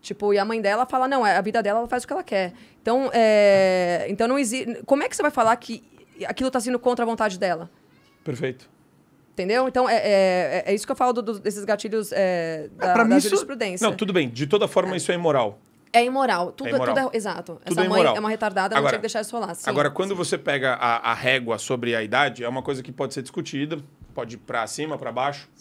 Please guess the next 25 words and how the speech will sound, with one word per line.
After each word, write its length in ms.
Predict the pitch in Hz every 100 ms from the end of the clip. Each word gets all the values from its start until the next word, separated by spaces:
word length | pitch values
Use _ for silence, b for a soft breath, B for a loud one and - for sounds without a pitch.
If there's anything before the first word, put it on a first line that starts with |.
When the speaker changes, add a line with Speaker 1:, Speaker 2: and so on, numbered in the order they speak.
| -
Speaker 2:
e 60 |
a 40 | 135
Speaker 1:
Sim. 40 |
Speaker 2:
gente 260 | 127 139 147
discute 360 | - 151 139
isso 120 | -
daí. 280 | 151 156 113 - b b b b -
É, 80 |
a 60 | 131
gente 180 | 123 127
tá 80 | 143
falando 240 | 151 147
de 100 | 135
régua, 340 | 143 151 156 b b b
e 160 | 190 196
isso 260 | 180 - 214
muda, 380 | 190 156 123 107 - _ -
né, 140 | 131 131
com 140 | 156
o 20 |
tempo. 360 | 143 151 117 - - 127
Na 80 |
Idade 260 | 113 117 120
Média 520 | 123 113 110 120 107 - -
era, 480 | 123 113 107 104